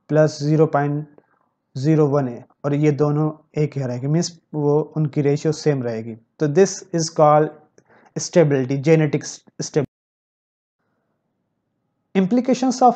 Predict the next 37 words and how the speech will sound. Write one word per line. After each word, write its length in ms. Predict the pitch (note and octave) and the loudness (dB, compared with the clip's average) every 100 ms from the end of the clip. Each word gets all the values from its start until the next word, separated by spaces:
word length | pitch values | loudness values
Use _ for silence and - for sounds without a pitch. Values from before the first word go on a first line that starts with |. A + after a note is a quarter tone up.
| - | 4
Hardy-Weinberg 880 | E3 E3+ F3 F#3+ F3 F3 E3 E3 D3 D3 D#3 | 8 8 8 4 4 4 4 2 0 -2 0
principle। 460 | D3 - B2+ A#2 A2+ _ _ _ _ - | 0 -4 -10 -12 -14 _ _ _ _ -10
इस 100 | - | 0
प्रिंसिपल 560 | A3+ A#3 A3+ - G3 | 2 2 0 0 2
या 180 | F#3 F#3 | 4 2
इस 200 | F3+ - | 0 -4
असूल 720 | - - E3 - G#3 A3 G3 | -12 -6 -6 0 4 6 6
या 100 | F3 | 2
इस 160 | E3 E3+ | 0 0
लॉ 300 | E3 F3 G3 | 4 6 6
की 180 | F#3+ F3+ | 4 0
जो 280 | D#3 E3 - - _ _ _ | 2 0 -2 -18 _ _ _
एक 220 | F3 E3+ E3+ | -2 0 0
मेन 280 | F3 G#3 | 4 4
एप्लीकेशन 600 | F3 E3 D#3+ D#3+ D#3 D3+ | 4 0 -4 -4 -4 -2
ये 180 | C#3+ C#3+ | -2 0
है, 340 | C#3 E3 F#3 _ _ _ C#3 | 0 -2 -4 _ _ _ 0
यूसेज 420 | E3+ D#3 E3+ C#3+ | 2 4 2 2
ये 140 | D3 | 2
है 80 | D3+ | 2
कि 140 | D3+ | 0
it 260 | F#3 - G3+ - G#3 | -6 -2 -2 2 4
tells 520 | A#3 B3 - - - _ _ _ _ _ _ F#3 | 4 2 -4 -18 -20 _ _ _ _ _ _ 2
us 420 | G3+ - - E3 | 2 0 -10 0
what 280 | F#3 G3 G#3+ | 6 6 4
factor 480 | - F#3+ F3+ G3 | 0 -2 0 0
cause 340 | F#3+ E3+ D3 C3 | 0 2 2 0
evolution, 520 | C3+ A#2 G#2 A2 - - _ _ _ _ _ _ _ _ _ _ | -4 -6 -8 -12 -18 -20 _ _ _ _ _ _ _ _ _ _
कौन 420 | F#3 G3+ A3 A3 | 4 6 6 4
फैक्टर्स 640 | A3 F3+ E3+ E3+ F#3+ F#3+ E3+ | 2 0 0 2 0 0 -4
जो 80 | |
है 100 | E3 | -4
ना 100 | F3+ | -4
एवोल्यूशन 520 | G3+ D#3+ D3 D3 - C#3 | -2 -2 0 -2 -2 -8
कॉज 460 | - B2+ B2+ B2+ | -4 -2 -2 -6
करते 360 | - B2+ B2 D3+ | -8 -8 -8 -10
हैं 340 | D#3 A#3+ - | -8 -8 -12